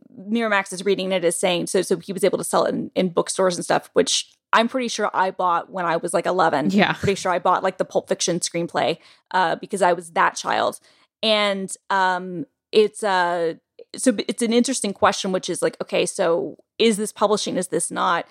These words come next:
Speaker 1: I was talking to my friend Catherine about this, and she said that she kind of loves it, even though, you know, like, she's like you and thinks that, like, N F Ts are, are some of, like, the worst things ever. Um,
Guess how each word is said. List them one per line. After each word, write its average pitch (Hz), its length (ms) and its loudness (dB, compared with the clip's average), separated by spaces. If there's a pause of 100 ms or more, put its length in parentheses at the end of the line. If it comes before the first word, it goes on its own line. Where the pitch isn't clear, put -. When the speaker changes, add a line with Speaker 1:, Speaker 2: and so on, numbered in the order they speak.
(200)
Speaker 1:
I - 60 -2
was 202 140 -2
talking 226 220 -2
to 214 40 0
my 196 120 2
friend 190 280 -2
Catherine 196 400 0
about - 340 -2
this, - 400 -2
and 185 240 -2
she - 220 -4
said 185 560 -2
that 190 280 -6
she - 180 -4
kind 196 240 0
of - 120 -6 (120)
loves 190 300 2
it, 190 80 -6
even 180 160 -6
though, 170 260 -2 (100)
you 175 140 -4
know, - 240 0
like, - 220 -2
she's - 400 -4
like - 340 -2
you 185 240 2
and 180 160 -4
thinks 165 200 -4
that, - 280 0
like, - 220 -8 (120)
N 170 100 2
F 160 100 -2
Ts 170 240 -6
are, 156 260 -2 (340)
are 185 120 0
some 202 180 -2
of, 180 100 -2
like, 175 320 0
the 190 120 -2
worst 180 340 -4
things 170 260 -4
ever. 165 400 0 (420)
Um, 196 520 -2